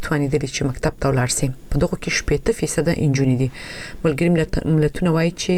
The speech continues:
د امنیت خرابوالی او پر ښوونځیو حملې، اه، هغه اصلي عوامل دي چې په، له مخې په افغانستان کې، اه، د کوچنیانو تعلیم ته خنډ پېښ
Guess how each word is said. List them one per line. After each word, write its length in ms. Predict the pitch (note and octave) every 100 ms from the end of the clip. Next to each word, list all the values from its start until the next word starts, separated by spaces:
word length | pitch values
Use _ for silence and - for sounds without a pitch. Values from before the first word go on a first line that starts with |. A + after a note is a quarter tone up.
| E3+
د 20 | -
امنیت 280 | C#3+ D#3 G3+ -
خرابوالی 560 | E3+ D#3+ D#3+ D#3+ D#3 D#3
او 100 | D#3 C#3
پر 140 | - -
ښوونځیو 540 | C#3 C#3 C#3+ F#3 F3
حملې، 280 | D#3+ D3+ D#3+
اه، 840 | - - - - - - E3 D3+ C#3+ - D3
هغه 200 | D#3+ D3+ D3 - -
اصلي 280 | - F#3+ F3+
عوامل 360 | - C#3+ C#3+ F3 D3
دي 80 | -
چې 100 | - C3+ - - -
په، 100 | - C3 - C3+
له 100 | C3+ C3 B2 C#3
مخې 420 | D3+ - C#3+ C#3+ -
په 80 | D3
افغانستان 600 | C3 C3 B2+ - D3 C#3+ -
کې، 140 | C#3+ C#3 - -
اه، 200 | B2+ B2 B2
د 20 | B2+ B2+ -
کوچنیانو 520 | - - D#3 D3+ D3 C3+ -
تعلیم 280 | B2+ A#2+ D3+ -
ته 100 | D3 - - - - -
خنډ 300 | E3+ D#3+ C3 -
پېښ 140 | -